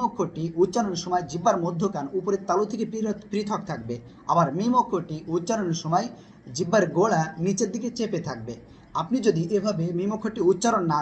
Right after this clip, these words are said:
করেন, তাহলে মিম অক্ষরটি উচ্চারণে আপনার ভুল হয়ে যাবে। অবশ্যই এগুলো আপনাকে ফলো করতে হবে। আসসালামু আলাইকুম ওয়া রাহমাতুল্লাহ। আমি আব্দুর রহমান। আপনাদের আজকে মিম অক্ষরে কী কী সিফাত আছে, সে বিষয়টি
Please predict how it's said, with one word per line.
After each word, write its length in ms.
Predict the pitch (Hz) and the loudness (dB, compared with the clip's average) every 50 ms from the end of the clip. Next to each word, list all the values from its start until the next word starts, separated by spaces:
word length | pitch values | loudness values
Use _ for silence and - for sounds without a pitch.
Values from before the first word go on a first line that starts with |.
| 143 - | -2 -4
করেন, 160 | 135 135 135 135 | -6 -8 -8 -6
তাহলে 160 | 147 147 147 143 156 | -6 -6 -6 -4 -2
মিম 140 | 196 233 233 233 | 2 2 2 2
অক্ষরটি 340 | 233 - 180 165 - 170 175 - - 160 | 2 0 -4 -4 -2 -4 -4 -2 -2 -4
উচ্চারণে 460 | 160 165 - 202 196 185 190 202 214 226 226 - - - - - 147 | -4 -2 0 0 0 0 0 -2 -4 -8 -10 -12 -16 -12 -4 -2 -2
আপনার 240 | 151 - 180 185 185 165 139 | -2 0 -2 -4 -4 -2 0
ভুল 140 | 175 208 208 180 175 | 2 2 2 2 2
হয়ে 160 | 156 135 120 | 0 -2 -4
যাবে। 180 | 131 120 120 123 117 - - - - - 160 | -6 -6 -8 -10 -10 -14 -20 -10 -2 0 2
অবশ্যই 360 | 196 226 226 - 285 262 262 277 - 214 | 2 2 0 -2 -2 -4 -4 -4 -2 0
এগুলো 240 | 214 202 214 180 165 165 160 156 | 0 2 2 2 2 2 0 -2
আপনাকে 260 | 156 170 170 170 233 208 - | -4 -6 -8 -8 -8 -6 -2
ফলো 160 | 175 160 160 156 - | -2 0 0 -2 -4
করতে 180 | 143 120 - 127 123 | -8 -8 -8 -8 -8
হবে। 140 | 117 113 113 - - - - - - - - - - - - - - - - - 165 | -8 -8 -10 -12 -16 -20 -20 -20 -20 -20 -20 -20 -20 -20 -20 -20 -20 -10 -6 -4 -2
আসসালামু 300 | 170 214 220 233 233 226 196 | 0 2 2 4 6 6 6
আলাইকুম 260 | 185 190 196 196 214 180 | 6 6 4 4 4 2
ওয়া 100 | 170 160 156 | 4 4 2
রাহমাতুল্লাহ। 540 | - - 170 147 - 131 131 139 160 196 - - - - - - - - - 170 | 2 0 -4 -4 -4 -4 -2 0 0 -2 -2 -4 -10 -20 -20 -20 -8 -2 0 2
আমি 120 | 196 240 254 220 | 2 2 2 0
আব্দুর 220 | 165 156 160 156 143 139 | -2 -2 -2 0 0 0
রহমান। 320 | 131 - 180 185 208 247 269 269 - - - - - - - - - 175 | 0 0 0 0 2 2 2 0 -2 -6 -16 -18 -20 -20 -8 -2 0 0
আপনাদের 380 | 185 - 240 233 185 165 180 180 175 - 147 160 | 2 2 2 2 4 4 2 0 0 -2 -2 -2
আজকে 300 | 175 - - - 196 165 170 196 - - - - 151 175 | -2 -4 -6 -4 -2 0 0 -2 -4 -6 -14 -6 -2 0
মিম 140 | 220 254 247 240 | 0 2 2 2
অক্ষরে 280 | 233 - - 180 165 165 165 - - | 2 2 0 0 0 0 -2 -2 -4
কী 100 | 220 226 220 | -6 -6 -4
কী 80 | - 247 208 - | -6 -8 -8 -8
সিফাত 260 | 214 202 185 147 - 147 143 | -8 -6 -6 -6 -6 -6 -6
আছে, 160 | 143 - 226 247 - - - - - | -4 -4 -4 -4 -6 -8 -16 -10 -4
সে 100 | - 233 226 190 | -2 0 0 0
বিষয়টি 340 | 185 165 - 151 147 - 208 | -2 -2 -4 -6 -6 -8 -10